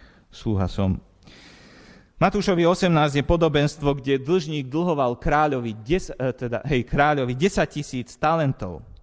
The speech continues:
Herodes Antipas, vtedajší kráľ, e, mal ročný príjem dvesto talentov. Takže tento chudák dlhoval kráľovi päťdesiatkrát viac ako vtedajší kráľ.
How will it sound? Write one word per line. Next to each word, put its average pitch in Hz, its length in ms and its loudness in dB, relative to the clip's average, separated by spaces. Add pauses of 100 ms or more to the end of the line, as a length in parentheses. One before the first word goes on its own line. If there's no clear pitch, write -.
(320)
Herodes 190 480 2
Antipas, 147 560 -4
vtedajší 139 560 -4
kráľ, 120 480 -4
e, - 0 - (960)
mal 113 480 2
ročný 156 480 0
príjem 123 480 -8
dvesto 123 400 -8
talentov. 95 560 -8 (880)
Takže 143 240 -6
tento 233 240 0
chudák 160 560 2
dlhoval 175 480 0
kráľovi 170 480 -2 (240)
päťdesiatkrát 160 720 -4
viac 165 480 -8 (1300)
ako 113 560 -6 (1400)
vtedajší 101 480 -6
kráľ. - 340 -12